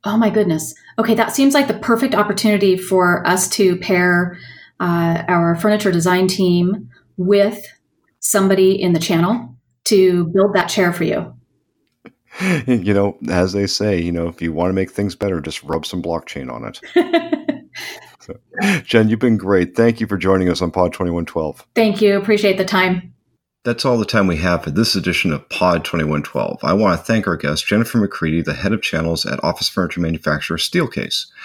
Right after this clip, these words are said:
Speaker 2: And I also want to thank all of you for joining us on Pod twenty-one twelve, a production of the twenty-one twelve Group. Twenty-one twelve is a leading provider of research, strategy development, and enablement services for B two B technology and manufacturing companies around the world.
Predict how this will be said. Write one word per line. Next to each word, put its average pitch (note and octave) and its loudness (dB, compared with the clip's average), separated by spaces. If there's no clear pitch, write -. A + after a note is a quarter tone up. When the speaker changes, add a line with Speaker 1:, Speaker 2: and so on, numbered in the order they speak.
Speaker 2:
And F3+ 0
I - 4
also G3 2
want D#3+ 0
to - -10
thank C#3 0
all A#2+ 4
of A2 0
you A2+ 4
for G2 -6
joining E2+ 0
us E2 -4
on D2+ -4
Pod D#2+ -2
twenty-one D2 -6
twelve, - -10
a D#2 -4
production D#2+ -4
of C#2+ -6
the F2 0
twenty-one D2+ -6
twelve - -8
Group. - -14
Twenty-one E3 0
twelve E2+ 0
is D2+ -2
a D2 -4
leading G#2+ 0
provider D#2 -2
of C#2 -10
research, G2+ -2
strategy F#2 -2
development, F2 0
and D#2 -6
enablement E2+ 0
services D2+ -4
for E2 -4
B G#2+ 0
two B2 4
B G#2 0
technology F#2+ -2
and D#2 -2
manufacturing E2 -4
companies D#2 -8
around C#2 -6
the C2+ -6
world. - -12